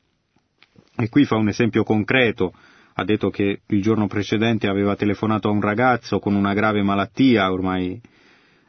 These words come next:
eh, probabilmente terminale, eh, però gli ha detto, mm, gli ha detto: "Guarda, guarda Gesù in croce,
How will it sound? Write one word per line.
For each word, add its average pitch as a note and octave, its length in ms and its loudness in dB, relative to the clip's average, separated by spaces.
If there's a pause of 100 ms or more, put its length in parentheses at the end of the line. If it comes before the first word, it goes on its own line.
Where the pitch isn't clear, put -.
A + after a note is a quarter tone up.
eh, - 260 -10 (1400)
probabilmente G2 1000 0
terminale, F#2+ 680 -2 (720)
eh, - 500 -8
però B2+ 240 -2 (200)
gli A#2+ 160 -4
ha A#2+ 80 0
detto, A2+ 540 0 (280)
mm, G#2 540 -2 (2500)
gli A#2+ 200 -2
ha A2 60 0
detto: A#2+ 300 0
"Guarda, G#2 560 -2
guarda A2+ 360 0
Gesù G2+ 280 0
in G#2+ 140 2
croce, B2+ 560 2